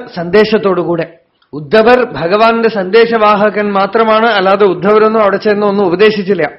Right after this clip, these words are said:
ഉദ്ധവർ അവിടെ ചെന്ന് വേദാന്തം പറയാനായിട്ട് ചെന്നുവെന്നും ഗോപസ്ത്രീകൾ അത് കേട്ടില്ല എന്നും എന്തൊക്കെയോ കപോലകൽപിതമായ വാദങ്ങളൊക്കെ ഉണ്ട്.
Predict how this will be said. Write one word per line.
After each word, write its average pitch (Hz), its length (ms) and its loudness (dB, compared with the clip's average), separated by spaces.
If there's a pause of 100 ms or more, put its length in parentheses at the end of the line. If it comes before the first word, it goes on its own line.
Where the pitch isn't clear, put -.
(320)
ഉദ്ധവർ 220 540 0
അവിടെ 196 160 0
ചെന്ന് 220 320 -2
വേദാന്തം 226 600 0
പറയാനായിട്ട് 214 600 2
ചെന്നുവെന്നും 214 640 0 (580)
ഗോപസ്ത്രീകൾ 226 600 2
അത് 208 140 2
കേട്ടില്ല 220 500 2
എന്നും 220 160 0
എന്തൊക്കെയോ 214 640 2 (1000)
കപോലകൽപിതമായ 226 1080 2
വാദങ്ങളൊക്കെ 214 600 4
ഉണ്ട്. 190 200 0